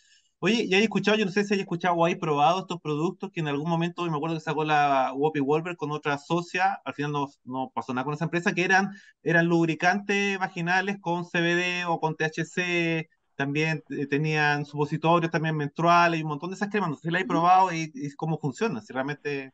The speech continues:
Speaker 2: Yo
Speaker 1: hacen lo que
Speaker 2: sé
Speaker 1: dicen.
Speaker 2: que funcionan de maravilla. Eh,
Speaker 1: Buena.
Speaker 2: son productos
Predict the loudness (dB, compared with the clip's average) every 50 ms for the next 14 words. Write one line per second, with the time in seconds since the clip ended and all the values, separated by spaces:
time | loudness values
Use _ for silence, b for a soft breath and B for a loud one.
0 | _ _ _ _ _ _ _ _ _ _ _ _ _ _ _ _ -4 0 4 6
1 | 6 6 6 4 2 0 2 2 0 0 -2 -4 -10 -14 _ _ _ _ _ _
2 | _ _ _ _ _ _ _ _ 0 2 4 4 4 2 -2 -2 0 2 4 4
3 | 4 4 2 2 2 0 0 -2 -2 -4 -4 -4 -4 -4 -4 -4 -4 -6 -6 -10
4 | -8 -6 -4 -4 -4 -4 -6 -8 -12 -18 _ _ -4 -2 0 0 0 0 0 0
5 | 0 2 2 2 2 2 0 0 0 0 2 2 0 -2 -6 _ _ -20 -20 -20